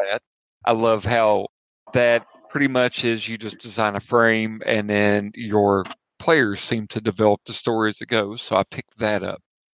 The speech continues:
And I also, after having dinner with you all and Daniel convincing me, he's like, "Oh, you wanna run a Star Wars game? Well, look, in Scum and Villainy, this is da-da-da, that's a Jedi, da-da-da-da."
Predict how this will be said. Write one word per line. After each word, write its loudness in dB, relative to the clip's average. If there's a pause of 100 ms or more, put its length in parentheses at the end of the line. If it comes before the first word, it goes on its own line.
And 0
I 4
also, 2
after -6 (220)
having -2
dinner 0
with -4
you -2
all 0
and -12 (280)
Daniel 2
convincing -2
me, 2
he's 2
like, 2
"Oh, 2
you -2
wanna 2
run 4
a -2
Star 0
Wars -2
game? 0
Well, 0
look, 0 (420)
in -4
Scum 0
and -4
Villainy, 4
this 2
is -14
da-da-da, 2
that's 0
a -10
Jedi, 2 (320)
da-da-da-da." 2